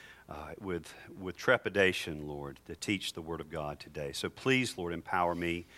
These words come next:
Uh, let me speak, uh, a word of life in this place. Please anoint the teaching of the Scriptures and give us ears to hear and hearts to receive the truth of the gospel.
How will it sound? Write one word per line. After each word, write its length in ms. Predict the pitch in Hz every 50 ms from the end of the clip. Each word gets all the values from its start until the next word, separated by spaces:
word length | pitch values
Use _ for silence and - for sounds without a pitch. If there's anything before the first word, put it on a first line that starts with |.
| - - - - - - - -
Uh, 120 | 87 82 82
let 240 | 85 98 113 -
me 140 | - 107 107
speak, 440 | 104 - - - - 120 113 - - - - - -
uh, 220 | - 90 82 80 -
a 80 | - 87
word 320 | 82 85 95 98 98 101
of 140 | 98 78 71
life 420 | 80 82 85 85 87 90 87 -
in 180 | - - 82 78
this 180 | 78 80 - -
place. 640 | - - - 85 78 73 67 - - - - - - - - - - - - - - - _ -
Please 480 | - 110 104 104 101 98 95 - - - - _
anoint 500 | - 90 90 87 95 98 95 92 - -
the 80 | 82 82
teaching 440 | - - - 104 92 - - - 80
of 80 | 73
the 80 | 71 80
Scriptures 580 | - - - - 90 85 - - - - - -
and 160 | 90 85 82
give 200 | 78 104 107 104
us 240 | 104 95 92 - - -
ears 320 | 101 101 104 107 104 - -
to 100 | - 92
hear 460 | - - 85 82 76 71 67 71 - -
and 160 | 80 76 76
hearts 400 | - - 87 87 87 85 - -
to 100 | - 101
receive 560 | 95 92 - - - 87 78 73 69 67 65 -
the 80 | - -
truth 380 | - - - 85 78 71 -
of 80 | - 69
the 80 | 69 -
gospel. 560 | - 73 69 69 71 - - _ - 64